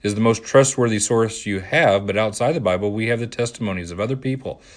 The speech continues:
to affirm your faith in what God is doing in the world. If I start to doubt my salvation, I just need to hear the testimony of another believer, and they remind me that God is working in all of our lives.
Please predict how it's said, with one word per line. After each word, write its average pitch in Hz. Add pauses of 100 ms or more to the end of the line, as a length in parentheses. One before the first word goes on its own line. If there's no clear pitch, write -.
(480)
to 92
affirm 117
your 117
faith 95
in 98
what 87
God 90
is 90
doing 98
in 90
the 87
world. 85 (540)
If 92
I 98
start 107
to 101
doubt 104
my 107
salvation, 110
I 107
just 110
need 120
to 113
hear 120
the 107 (400)
testimony 127
of 123
another 117
believer, 120
and 92
they 110
remind 113
me 92
that 82
God 98
is 95
working 101
in 90
all 107
of 98
our 92
lives. 95